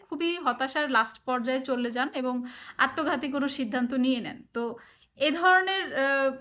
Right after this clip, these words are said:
কাজ আমরা করব না, আমরা অপটিমিস্টিক মাইন্ডেড হই এবং আমরা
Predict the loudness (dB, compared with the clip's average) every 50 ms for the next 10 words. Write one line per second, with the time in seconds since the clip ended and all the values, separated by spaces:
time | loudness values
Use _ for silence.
0 | -6 0 4 4 6 6 4 2 2 2 2 0 0 0 0 0 0 0 0 2
1 | 2 2 2 2 2 2 2 2 2 2 0 -2 -4 -6 -4 -2 -2 -2 -2 -2
2 | -4 -4 -4 -4 -4 -2 0 2 2 4 2 2 0 0 -2 -2 -2 -2 -2 -2
3 | -4 -10 -16 -20 -20 -20 -10 -6 -2 -2 0 2 2 2 2 2 2 4 2 2
4 | 2 -2